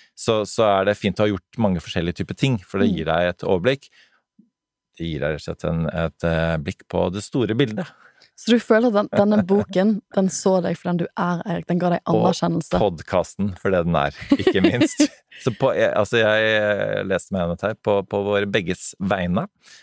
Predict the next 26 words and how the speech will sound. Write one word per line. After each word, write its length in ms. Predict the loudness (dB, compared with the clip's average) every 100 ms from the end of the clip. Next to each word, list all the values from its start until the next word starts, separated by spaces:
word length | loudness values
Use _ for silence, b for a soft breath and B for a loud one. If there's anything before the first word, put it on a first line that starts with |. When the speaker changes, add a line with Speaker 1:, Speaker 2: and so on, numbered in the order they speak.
| B -4
Speaker 1:
eh, 180 | -2 -2 -2
og 280 | 2 2 2
lytterne, 380 | 0 -2 -2 -6 -12 -10
så 180 | -4 0
den, 220 | 2 2
eh, 220 | 2 2 0
kan 160 | 0
anbefales. 440 | 0 0 0 0 -2 -4
David 280 | 0 0 0
Epstein 460 | -2 -4 -2 2 4
har 140 | 2 0
skrevet 320 | 0 0 0
den 100 | 0
for 80 | 2
øvrig. 140 | 2
Det 60 | 0
er 60 | 0
ikke 120 | -2
han, 280 | 0 0 -2 -6
eh, 200 | -2 0 2
Speaker 2:
Ja. 100 | 0
Speaker 1:
Epstein, 360 | -2 -2 0
men 120 | 2 0
han 200 | 0 2
er, 280 | 2 2
eh, 140 | 2